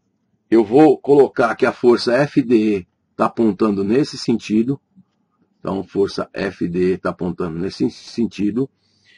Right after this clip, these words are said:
E a força F C D, eu vou colocar que ela tá chegando no nó.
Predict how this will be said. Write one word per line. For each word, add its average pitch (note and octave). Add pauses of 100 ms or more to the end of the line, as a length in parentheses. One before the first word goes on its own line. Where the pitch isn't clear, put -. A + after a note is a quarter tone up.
(160)
E C#3
a C#3
força A#2+
F C3
C D3+
D, A#2+
eu C3+
vou C#3
colocar C#3
que -
ela C#3+
tá C#3
chegando D#3
no E3+
nó. F#2+